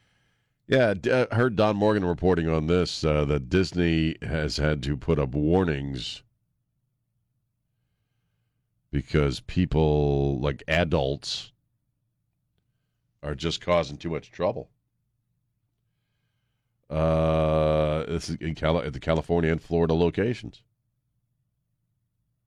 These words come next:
They put up warnings now. <laughs> This is a freaking, you,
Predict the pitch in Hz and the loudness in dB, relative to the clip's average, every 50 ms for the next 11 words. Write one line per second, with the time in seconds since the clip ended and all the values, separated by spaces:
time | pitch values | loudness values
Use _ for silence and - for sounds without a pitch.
0 | _ _ _ _ _ _ _ _ _ _ _ _ _ _ _ _ _ _ _ - | _ _ _ _ _ _ _ _ _ _ _ _ _ _ _ _ _ _ _ -6
1 | - 80 87 98 92 80 80 90 95 110 127 127 117 95 78 82 - - 107 - | -2 0 2 2 2 2 0 0 0 2 2 2 0 -2 -2 -4 -4 -4 -6 -4
2 | - 127 - - 98 - - - _ - 127 117 - - 107 95 - _ _ _ | -4 -6 -8 -8 -12 -16 -18 -20 _ -4 -2 -2 -2 -4 -6 -10 -10 _ _ _
3 | _ - 131 | _ -4 -4